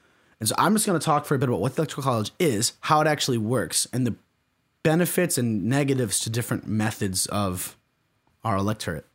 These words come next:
and how we, how we do it. So, how the Electoral College actually works is that the people that are running for president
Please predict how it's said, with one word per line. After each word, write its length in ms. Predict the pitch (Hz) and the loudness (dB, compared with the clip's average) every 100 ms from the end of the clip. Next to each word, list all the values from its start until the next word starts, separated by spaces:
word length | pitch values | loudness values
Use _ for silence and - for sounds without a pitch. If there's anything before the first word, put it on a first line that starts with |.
| _ | _
and 100 | - | -4
how 120 | 110 | -2
we, 160 | 95 90 98 | -2 -2 -4
how 160 | - 95 | -2 -2
we 100 | 92 | -2
do 260 | 90 113 87 | -4 -4 -4
it. 120 | - _ _ _ - | -8 _ _ _ -4
So, 280 | - 127 - _ _ _ _ _ _ | 0 0 -4 _ _ _ _ _ _
how 220 | - 190 | 0 2
the 120 | 269 269 | 4 4
Electoral 420 | 285 214 196 170 | 2 2 2 2
College 420 | - 147 131 123 | 2 2 2 0
actually 460 | 113 139 - - 139 | 0 0 0 0 0
works 460 | 107 92 - - | 0 -2 -4 -6
is 140 | 117 110 | -4 -2
that 160 | 120 | -4
the 60 | 107 | -4
people 320 | - 196 254 | -6 -2 0
that 120 | 208 | 2
are 80 | 120 | 2
running 300 | 104 110 139 | 2 2 2
for 100 | - | 0
president 500 | 120 104 92 101 87 | -2 -2 -2 -4 -8